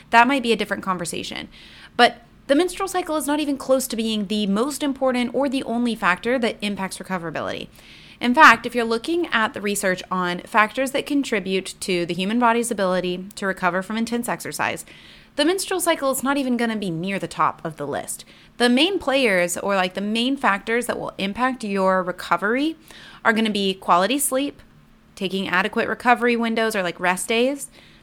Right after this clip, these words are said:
having proper calorie intake with an ideal amount of calories coming from carbs and protein, like, overall stress management. Those are gonna be much more influential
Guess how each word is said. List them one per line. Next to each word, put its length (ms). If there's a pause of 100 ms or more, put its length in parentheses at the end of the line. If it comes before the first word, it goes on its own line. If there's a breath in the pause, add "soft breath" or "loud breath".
having 340
proper 360
calorie 500
intake 480
with 200
an 80
ideal 440
amount 320
of 80
calories 580
coming 380
from 200
carbs 360
and 100
protein, 640 (280 loud breath)
like, 140 (360)
overall 440
stress 440
management. 680 (300 loud breath)
Those 420
are 60
gonna 160
be 140
much 400
more 180
influential 840